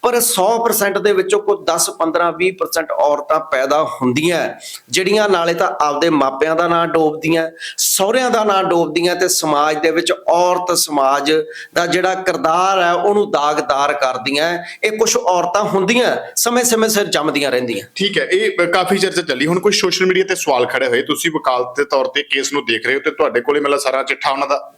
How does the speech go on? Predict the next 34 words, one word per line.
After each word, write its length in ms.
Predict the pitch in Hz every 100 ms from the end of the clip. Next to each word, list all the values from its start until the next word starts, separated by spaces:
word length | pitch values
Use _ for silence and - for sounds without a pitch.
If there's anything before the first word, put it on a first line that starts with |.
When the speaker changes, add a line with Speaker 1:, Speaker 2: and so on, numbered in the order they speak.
| -
Speaker 2:
ਭੈਣ 160 | 147
ਦੇ 120 | 127 143
ਵੱਲੋਂ 200 | 180 175
ਬਿਆਨ 180 | 165
ਕੀਤਾ 240 | 170 165 170
ਹੋਇਆ, 160 | 160
Speaker 1:
ਬਿਲਕੁਲ, 180 | 156 240
ਬਿਲਕੁਲ। 260 | 214 214 -
Speaker 2:
ਸਾਰਾ 220 | 175 190
ਕੁਛ 180 | 190 -
ਤੁਹਾਡੇ 280 | 190 156 139
ਕੋਲੇ 260 | - -
ਆ। 20 |
ਇਹਦੇ 280 | - 175 208
ਵਿੱਚ 180 | 214 214
ਕਹਿੰਦੇ 280 | 208 208 226
ਕਿ 360 | 226 226 - -
ਇਹ 100 | 180
ਤਾਂ 100 | 220
ਦੋ 280 | 180 196 190
ਹੈ 80 | 127
ਹੀ 140 | 131
ਹੈ, 100 | 123
ਇਸ 220 | 120 156 156
ਤੋਂ 160 | 190
ਵੱਧ 220 | 180 196
ਕਿਤੇ 200 | - 196
ਹੋਰ 280 | 196 156 160
ਰਿਲੇਸ਼ਨ 360 | 151 147 - 190
ਦੀ 100 | 180
ਵੀ 80 | 175
ਗੱਲ 220 | 156 151
ਆਉਂਦੀ 240 | 151
ਆ 80 | 156